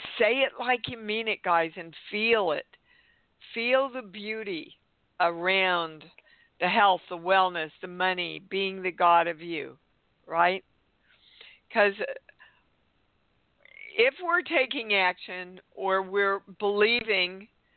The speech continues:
that, um, we're doing the right things or believing that we're feeling the right things, and then there's a, "Yeah, but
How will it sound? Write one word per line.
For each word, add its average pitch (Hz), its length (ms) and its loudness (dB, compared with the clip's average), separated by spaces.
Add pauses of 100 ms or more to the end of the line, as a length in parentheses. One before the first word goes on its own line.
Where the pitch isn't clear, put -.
(420)
that, 190 540 2 (180)
um, 165 520 0 (760)
we're 208 160 -2
doing 214 360 -2
the 196 100 -4
right 190 340 4
things 185 380 -4
or 175 340 -4 (260)
believing 208 460 4
that 190 180 2
we're 185 140 -6
feeling 214 480 -4
the 180 80 -4
right 175 420 4
things, 180 340 0 (420)
and 202 200 -2
then 214 240 4
there's 202 300 0
a, 190 220 4
"Yeah, 202 500 4 (340)
but 202 260 4